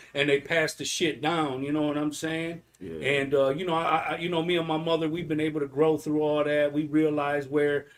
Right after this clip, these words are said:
Speaker 1: you know, where things went wrong, and, and, you know, me and my mother, we have a wonderful relationship. I love her so much,
Speaker 2: That's
Speaker 1: you know
Speaker 2: dope.
Speaker 1: what I mean? And just as people, as individuals, as household, as a community,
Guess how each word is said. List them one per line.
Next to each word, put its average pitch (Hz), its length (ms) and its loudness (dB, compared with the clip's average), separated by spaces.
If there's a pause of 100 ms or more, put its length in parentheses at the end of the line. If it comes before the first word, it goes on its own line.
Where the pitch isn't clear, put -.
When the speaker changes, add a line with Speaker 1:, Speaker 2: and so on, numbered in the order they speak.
(120)
Speaker 1:
you 160 120 0
know, 151 140 2
where 139 220 4
things 151 340 0
went 143 260 -2
wrong, 147 400 -2
and, 139 120 -4
and, 135 300 -4
you 156 60 0
know, 147 340 -2
me 156 160 4
and 147 100 -2
my 139 100 -4
mother, 151 260 -2
we 151 100 2
have 135 140 2
a 127 40 -6
wonderful 143 460 -4
relationship. 143 500 -4
I 131 80 -4
love 143 260 0
her 135 80 -8
so 143 280 -2
much, 139 400 -6 (220)
Speaker 2:
That's 95 100 -14
Speaker 1:
you 147 80 -2
know 151 60 4
Speaker 2:
dope. 143 140 -2
Speaker 1:
what - 20 -4
I 143 120 -2
mean? 147 280 0
And 139 140 -6
just 151 240 0
as 156 260 0
people, 139 560 -6 (300)
as 143 220 2
individuals, 156 920 2
as 139 300 2
household, 151 680 2
as 143 240 2
a 135 60 -4
community, 147 800 2